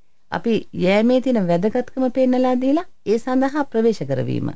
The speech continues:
සූදානම් කරන්න ඕනේ. ඒ වගේ දේවල්. ඊළඟට දරුවන්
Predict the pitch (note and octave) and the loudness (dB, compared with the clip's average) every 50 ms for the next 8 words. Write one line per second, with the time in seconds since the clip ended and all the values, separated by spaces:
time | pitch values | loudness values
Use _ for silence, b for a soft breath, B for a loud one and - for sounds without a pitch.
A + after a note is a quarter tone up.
0 | - - - - - - - - - - - - - - - - - - - - | -10 -16 -20 -20 -20 -20 -20 -20 -20 -20 -20 -20 -20 -20 -20 -20 -20 -20 -20 -20
1 | - - - - - - - - - - - D#3+ - F#3+ F3+ D#3+ D3+ D3 C#3+ C#3 | -20 -20 -20 -20 -20 -20 -20 -20 -20 -20 -20 -8 -4 -2 0 2 2 2 2 0
2 | B2+ - - - - G2 - - - - - A2+ - - - G3 G3+ D#3+ D#3 C3 | -2 -4 -8 -6 -6 -6 -6 -6 -8 -10 -12 -14 -18 -6 -2 0 0 2 0 0
3 | C3+ B2 - - - B2 - - - - - - - - - F#3+ G#3+ A#3+ B3 C4+ | -2 -4 -4 -4 -4 -6 -8 -10 -12 -16 -20 -20 -20 -8 -4 0 0 2 2 2
4 | B3 A3+ F#3 F#3+ F#3 G3+ A3+ B3 B3 | 2 2 2 0 2 2 2 2 0